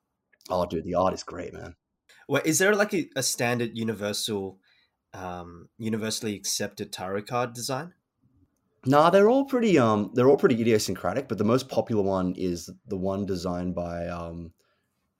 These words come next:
Speaker 1: Arthur Rider-Waite, and that
Speaker 2: Mm-hmm.
Speaker 1: would have been in,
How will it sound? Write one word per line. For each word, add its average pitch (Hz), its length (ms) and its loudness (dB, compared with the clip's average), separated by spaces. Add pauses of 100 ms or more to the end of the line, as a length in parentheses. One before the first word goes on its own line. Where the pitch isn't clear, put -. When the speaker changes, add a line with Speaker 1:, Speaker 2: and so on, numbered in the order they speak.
(220)
Speaker 1:
Arthur 90 800 2 (240)
Rider-Waite, 90 800 0 (440)
and 92 140 -4
that 104 60 2
Speaker 2:
Mm-hmm. 110 60 2
Speaker 1:
would 127 80 4
have 95 80 -2
been 104 200 0
in, 101 400 -4